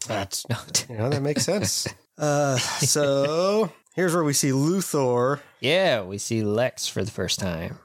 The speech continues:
Speaker 1: And he's just, you know, being shifty.
Speaker 2: Yeah, he's pretty menacing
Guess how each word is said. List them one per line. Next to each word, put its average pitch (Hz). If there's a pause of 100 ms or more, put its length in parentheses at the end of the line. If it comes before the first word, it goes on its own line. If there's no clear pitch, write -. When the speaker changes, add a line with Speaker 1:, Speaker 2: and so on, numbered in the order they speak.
(120)
Speaker 1:
And 113
he's 127
just, 113 (100)
you 120
know, 107 (220)
being 120
shifty. 113 (220)
Speaker 2:
Yeah, 196 (180)
he's 190
pretty 302
menacing 127